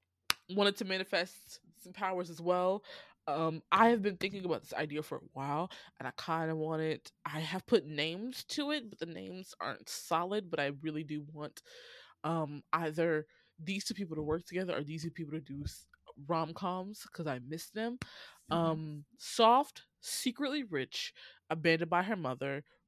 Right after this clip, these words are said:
Speaker 1: raised by her grandmother, Song Ji-ho.
Speaker 2: Okay.
Speaker 1: Um, former U D T, which is, like, a s-, a military officer, single father, historical site worker, Kim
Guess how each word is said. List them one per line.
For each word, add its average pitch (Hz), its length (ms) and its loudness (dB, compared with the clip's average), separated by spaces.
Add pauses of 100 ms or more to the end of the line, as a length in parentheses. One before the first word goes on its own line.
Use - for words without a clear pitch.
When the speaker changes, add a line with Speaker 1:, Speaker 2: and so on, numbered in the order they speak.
Speaker 1:
raised 143 300 -2
by 165 100 4
her 196 160 -4
grandmother, 147 640 -4
Song 147 340 -8
Ji-ho. 196 400 -6 (560)
Speaker 2:
Okay. 180 320 -10 (220)
Speaker 1:
Um, 165 440 2 (340)
former 269 720 4
U 190 180 -4
D 208 140 2
T, 196 340 -6 (140)
which 156 160 -4
is, 156 80 -4
like, 143 220 0
a 147 80 6
s-, - 340 -4
a 135 540 0 (440)
military 160 480 2
officer, 139 440 -2
single 254 380 2
father, 170 540 4 (560)
historical 285 580 0
site 294 340 2
worker, 160 540 0 (640)
Kim 262 500 0